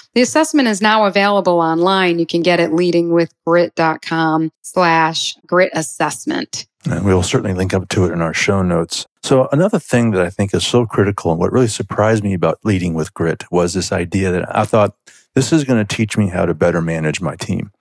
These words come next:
Speaker 2: When in fact, that's obviously something critically important here that you do address that. But the focus on the self here is so critical. You have to know your own truth, and then you have to live up to that, which is then when you're acting with integrity. But when you respect, it's not respecting your team. Yes, there is part of that.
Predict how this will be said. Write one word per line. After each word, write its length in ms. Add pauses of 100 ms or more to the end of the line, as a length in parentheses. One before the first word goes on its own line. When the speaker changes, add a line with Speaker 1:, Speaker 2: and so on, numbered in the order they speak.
(200)
Speaker 2:
When 160
in 120
fact, 500
that's 180
obviously 460
something 340
critically 400
important 400
here 140
that 160
you 100
do 180
address 300
that. 220
But 160 (320)
the 80
focus 400
on 80
the 100
self 340
here 200
is 100
so 160
critical. 460
You 160
have 220
to 240 (100)
know 220
your 200
own 200
truth, 500 (140)
and 160
then 100
you 100
have 100
to 80
live 160
up 120
to 120
that, 220
which 200
is 80
then 180
when 140
you're 140
acting 260
with 160
integrity. 560 (320)
But 160
when 160
you 100
respect, 520
it's 160
not 120
respecting 540
your 100
team. 480
Yes, 280
there 160
is 100
part 240
of 80
that. 240